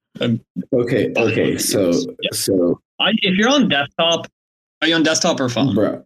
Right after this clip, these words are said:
Speaker 2: you think, do I sound like the type of person who puts crypto on a mobile device, bro, that I'm not spending that day? Let's go. Yeah, I'm, I'm on a computer, a real computer.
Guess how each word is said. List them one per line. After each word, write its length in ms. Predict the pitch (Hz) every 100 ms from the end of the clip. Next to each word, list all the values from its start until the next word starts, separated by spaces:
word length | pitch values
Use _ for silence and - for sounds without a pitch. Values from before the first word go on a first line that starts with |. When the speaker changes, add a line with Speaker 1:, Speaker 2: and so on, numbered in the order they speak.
| _
Speaker 2:
you 220 | 113 110
think, 440 | 110 117 104 - 107
do 140 | 107
I 60 | 104
sound 280 | 117 110
like 160 | 110 104
the 60 | 98
type 240 | 107 90
of 80 | 92
person 420 | 92 78 - 87
who 100 | 87
puts 280 | - 85 -
crypto 520 | - 82 - 85 73
on 100 | 71
a 40 |
mobile 320 | 76 76 73 76
device, 500 | 82 76 71 - -
bro, 400 | - 58 - - _ _ _
that 120 | -
I'm 120 | 73 76
not 200 | 67 -
spending 380 | - 67 67
that 220 | 67 60 -
day? 240 | 57 - -
Let's 220 | 69 71
go. 320 | - - - - _
Yeah, 160 | - 80
I'm, 220 | 52 71 -
I'm 180 | 78 85
on 160 | 80
a 60 | 73
computer, 680 | - 65 - - - - -
a 120 | - 76
real 240 | 80 76
computer. 520 | - - - - -